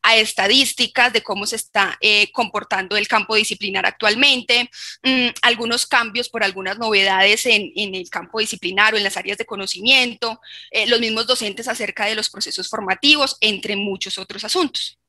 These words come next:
En ese sentido, entonces, luego su-, eh, surge como resultado de esa construcción del perfil, la propuesta del perfil. En los momentos de construcción es importante mencionar acá, perdón,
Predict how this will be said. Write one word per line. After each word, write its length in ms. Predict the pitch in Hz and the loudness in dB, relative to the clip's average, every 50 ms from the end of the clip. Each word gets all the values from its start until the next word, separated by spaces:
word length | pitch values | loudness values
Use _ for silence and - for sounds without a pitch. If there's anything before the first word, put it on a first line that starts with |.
| _ _ _ _ _ _ _ _ _ _ _ _ - | _ _ _ _ _ _ _ _ _ _ _ _ -8
En 160 | - 202 202 | -6 -2 -2
ese 180 | 208 - 262 | -2 -2 -2
sentido, 360 | 269 311 302 277 311 302 311 311 | -2 -2 0 2 2 4 4 2
entonces, 560 | 302 - 370 262 226 - - 415 - - _ _ - - - - - - _ _ _ _ - | 2 2 0 0 0 0 -4 -6 -6 -8 _ _ -20 -20 -20 -20 -20 -20 _ _ _ _ -4
luego 400 | 240 247 247 240 233 220 240 240 | 0 4 4 4 4 4 2 0
su-, 140 | - 294 254 | 0 0 0
eh, 260 | 233 - 233 220 208 | 0 2 0 0 0
surge 440 | - - 269 226 - - 294 285 - | -2 -2 -2 -2 -2 -2 -4 -4 -4
como 180 | 269 233 214 | -4 -2 -2
resultado 540 | 202 190 196 - 208 190 - 208 196 196 226 | -2 -2 -2 -4 -4 0 2 2 4 4 4
de 60 | 233 | 2
esa 120 | 254 254 - | 2 0 -2
construcción 500 | - 240 - - 185 185 - - 170 170 | -2 -4 -4 -4 -6 -6 -6 -6 -4 -4
del 140 | 208 233 | -2 0
perfil, 480 | - 240 - - - 262 349 392 - _ _ - | 0 0 0 2 2 2 2 0 -2 _ _ -2
la 180 | 220 185 - | -2 -2 0
propuesta 500 | - 185 185 - - 185 185 - - 196 | 0 -6 -6 -4 -4 -4 -2 2 4 4
del 120 | 208 208 - | 4 4 2
perfil. 340 | 185 180 - - - - - - _ - - - - - - | -2 -2 -2 -4 -6 -8 -10 -12 _ -18 -16 -14 -14 -10 -2
En 160 | - 233 247 | 2 2 4
los 100 | 247 240 | 4 4
momentos 380 | 254 254 254 254 254 302 339 311 | 4 4 4 4 4 2 2 2
de 100 | 320 - | 2 0
construcción 680 | - 285 285 - - 277 269 - - - 254 254 277 285 | 0 -2 -2 -2 -4 -6 -4 -2 0 2 4 4 4 2
es 120 | 285 - | 0 -2
importante 720 | 262 247 - 254 - - 202 190 180 - 208 214 196 - - | -4 -2 -2 -4 0 2 0 0 0 0 -2 -2 -2 -2 -4
mencionar 680 | 240 240 240 240 233 233 - 247 247 247 214 214 208 | -2 2 2 2 2 4 4 4 4 4 4 6 4
acá, 440 | 226 - - - 196 233 339 381 - _ _ _ _ _ _ _ _ _ _ _ _ _ _ _ _ _ _ _ _ _ _ _ _ _ _ _ _ _ _ _ _ _ _ _ _ _ _ _ _ _ _ _ - | 4 2 2 2 2 2 2 0 -4 _ _ _ _ _ _ _ _ _ _ _ _ _ _ _ _ _ _ _ _ _ _ _ _ _ _ _ _ _ _ _ _ _ _ _ _ _ _ _ _ _ _ _ -14
perdón, 360 | 226 214 202 220 247 302 | -10 -6 -4 -4 -4 -4